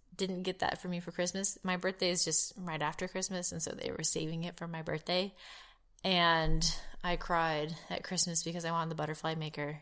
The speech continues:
and my mom was, like, really upset 'cause she had, it was in the closet waiting for my birthday. But that was the only, I remember, like, specifically, that was the only thing that I wanted for Christmas.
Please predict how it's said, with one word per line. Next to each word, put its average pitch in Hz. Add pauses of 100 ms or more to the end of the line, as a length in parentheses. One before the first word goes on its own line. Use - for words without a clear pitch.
(140)
and 170
my 160
mom 151
was, -
like, - (120)
really -
upset -
'cause -
she 170
had, 180
it 180
was 170
in 180
the 175
closet 170
waiting 180
for 185
my 175
birthday. 180 (260)
But 220
that 262
was 339
the 294
only, 254
I 226
remember, 247
like, 226
specifically, 226
that 233
was 233
the 202
only 214
thing 190
that 180
I 175
wanted 156
for -
Christmas. -